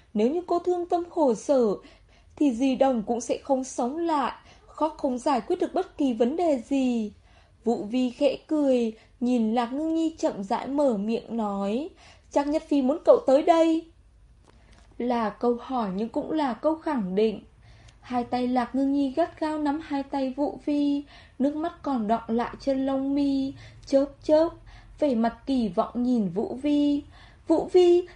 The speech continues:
Trác Nhất Phi thật là người đàn ông tốt, cậu không cần nhớ tới chuyện báo thù,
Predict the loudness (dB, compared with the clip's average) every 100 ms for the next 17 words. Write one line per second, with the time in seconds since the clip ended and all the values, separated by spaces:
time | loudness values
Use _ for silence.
0 | -2 0 2 0 2 4 4 2 2 4
1 | 4 4 4 2 2 2 2 2 2 0
2 | -8 -20 -2 0 2 0 2 4 6 6
3 | 4 2 2 2 2 2 2 4 4 2